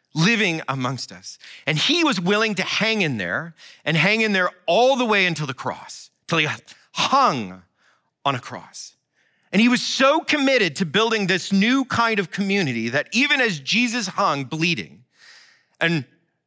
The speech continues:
Roman Gentile soldiers were literally killing him, Jesus extended forgiveness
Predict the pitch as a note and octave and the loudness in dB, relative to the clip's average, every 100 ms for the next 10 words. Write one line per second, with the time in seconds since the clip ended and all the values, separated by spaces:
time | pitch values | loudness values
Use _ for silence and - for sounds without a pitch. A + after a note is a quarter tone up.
0 | _ _ _ _ _ - C3+ G3+ B3 A#3+ | _ _ _ _ _ -10 0 4 4 4
1 | A#3+ G#3+ - - A3 C4 - - G#3+ A3+ | 2 0 -2 2 2 2 -2 0 2 2
2 | A3 A3 A3+ G3 - A3 F#3+ B2+ G2+ G2+ | 0 -2 -6 -10 -2 0 0 -2 -10 -12
3 | D3 D#3 - - D#3 D#3+ D#3+ F#3+ C4 G4+ | -14 -14 -18 -6 0 0 2 2 4 4
4 | D4+ C4+ A3 F#3 B2 F2 - _ _ _ | 2 0 0 0 -2 -8 -20 _ _ _
5 | _ _ _ _ _ _ _ _ - E3 | _ _ _ _ _ _ _ _ -2 -2
6 | B2+ A#2+ - - - C#3 B2+ - - G#2 | -2 -8 -10 -8 -4 -4 -4 -14 -16 -8
7 | B2+ - - - - - | -8 -8 -20 -20 -20 -20